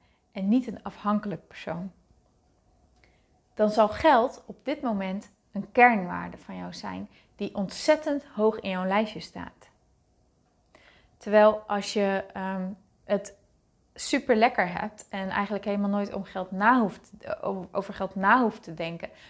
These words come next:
dan nog kan het zijn dat geld super hoog in jouw lijstje staat. Absoluut. Maar het kan ook zijn dat die wat lager in jouw lijstje staat, omdat je op dit moment andere dingen prioriteit geeft, zoals bijvoorbeeld gezondheid of werkgeluk of voldoening in je werk of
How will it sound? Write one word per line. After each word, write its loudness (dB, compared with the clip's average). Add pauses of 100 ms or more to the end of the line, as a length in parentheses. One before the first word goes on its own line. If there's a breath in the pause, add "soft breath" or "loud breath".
dan -2
nog 4
kan 4
het 0
zijn -2
dat -8
geld -4
super -4
hoog -4
in -6
jouw -4
lijstje -2
staat. -12 (120)
Absoluut. -6 (280 loud breath)
Maar -2
het -10
kan 4
ook 2
zijn 0 (240 loud breath)
dat -12
die -4
wat -2
lager 2
in -6
jouw -8
lijstje -8
staat, -12
omdat -6
je -6
op -6
dit -2
moment 0 (160)
andere 4
dingen -6
prioriteit -6
geeft, -8
zoals -10
bijvoorbeeld -10
gezondheid 2
of -10 (380 soft breath)
werkgeluk 4
of -10 (240 soft breath)
voldoening 2
in -6
je -8
werk -6
of -20